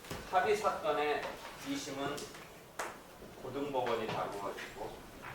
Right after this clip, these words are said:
하나로, 그다음에 상고심은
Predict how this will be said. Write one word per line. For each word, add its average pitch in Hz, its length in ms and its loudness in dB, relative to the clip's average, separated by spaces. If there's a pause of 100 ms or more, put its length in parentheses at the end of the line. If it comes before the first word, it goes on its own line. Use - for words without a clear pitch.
(420)
하나로, - 240 -4 (840)
그다음에 - 460 0 (1300)
상고심은 143 640 0